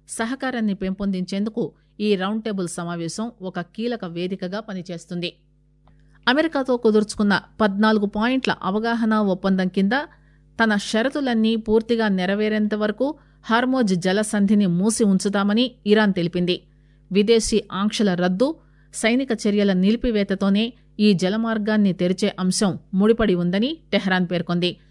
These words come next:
ఇరాన్ పార్లమెంటు స్పీకర్ మహమ్మద్ బాకర్ గాలిబాఫ్ మాట్లాడుతూ,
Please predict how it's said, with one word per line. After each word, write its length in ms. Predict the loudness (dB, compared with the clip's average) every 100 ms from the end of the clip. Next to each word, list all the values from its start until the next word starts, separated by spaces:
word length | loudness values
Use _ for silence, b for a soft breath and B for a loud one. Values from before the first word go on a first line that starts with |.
| b _
ఇరాన్ 280 | 4 4 0
పార్లమెంటు 480 | -2 -2 0 -2 -4
స్పీకర్ 440 | -4 -4 0 -2 -2 b b
మహమ్మద్ 480 | -2 0 2 2 0 0
బాకర్ 400 | -2 0 -2 -4 -8 _ -4
గాలిబాఫ్ 540 | 0 2 2 0 -4 -6
మాట్లాడుతూ, 500 | -4 -2 0 0 0